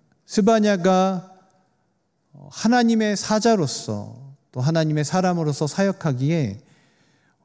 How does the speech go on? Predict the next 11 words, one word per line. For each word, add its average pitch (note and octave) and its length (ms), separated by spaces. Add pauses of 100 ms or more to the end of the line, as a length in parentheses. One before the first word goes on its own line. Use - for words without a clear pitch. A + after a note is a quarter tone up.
(520)
좀 F3 140
난점을 D#3+ 640
가진 E3 320
약점이 D#3 540
몇 G#2+ 200
가지 A#2 260
있습니다. G2 480 (1120)
첫 A3 220
번째가 D#3+ 760
그의 F#3+ 260
아버지입니다. B2+ 840